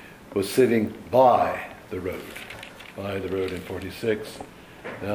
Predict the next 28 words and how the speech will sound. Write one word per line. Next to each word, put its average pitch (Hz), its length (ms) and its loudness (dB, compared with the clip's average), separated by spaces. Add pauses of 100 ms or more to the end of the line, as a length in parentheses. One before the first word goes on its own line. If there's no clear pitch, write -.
(120)
in 90 220 -6 (160)
fifty-two, 107 800 -4 (340)
he 107 120 2
is 95 280 -4 (140)
on 98 460 0 (100)
the - 60 -10
w-, 101 180 -8
road, - 440 -12
on 110 240 4
the 98 100 0
way, 90 380 -6 (580)
from 92 500 -6
by 113 540 6 (180)
to - 140 -4
on. - 300 -8 (760)
Things 110 220 -4
have 104 120 -4
changed. - 520 -8 (2750)
Now 135 200 4
this 196 200 4
is 151 120 0
what, 165 200 6
what 147 140 6
is 113 180 0
known 135 340 8
as, 113 300 4
uh, 107 200 4 (1000)
in 202 220 -8